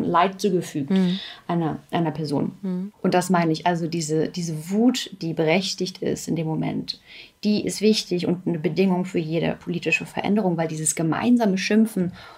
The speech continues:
Speaker 1: ich sage immer, ohne die Wut der Suffragetten hätten wir heute kein Frauenwahlrecht. Wären die nicht wütend gewesen und auf die Straße gegangen, hätten dafür gekämpft, gäbe es das heute nicht. Und wenn wir aber heute in so einer Zeit leben, wo wir immer das so unterdrücken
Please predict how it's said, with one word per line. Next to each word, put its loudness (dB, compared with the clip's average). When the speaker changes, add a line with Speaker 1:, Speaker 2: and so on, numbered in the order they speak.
Speaker 1:
ich -2
sage 2
immer, 4
ohne 6
die 0
Wut 4
der 2
Suffragetten 2
hätten -2
wir -2
heute 0
kein -4
Frauenwahlrecht. -2
Wären 4
die 8
nicht 6
wütend 6
gewesen 2
und 2
auf 0
die -12
Straße 0
gegangen, 4
hätten 2
dafür -4
gekämpft, 4
gäbe 4
es 2
das -2
heute 0
nicht. -2
Und 2
wenn 6
wir 8
aber 2
heute 4
in 4
so 0
einer 0
Zeit 0
leben, 2
wo -6
wir 0
immer 2
das -2
so 0
unterdrücken 4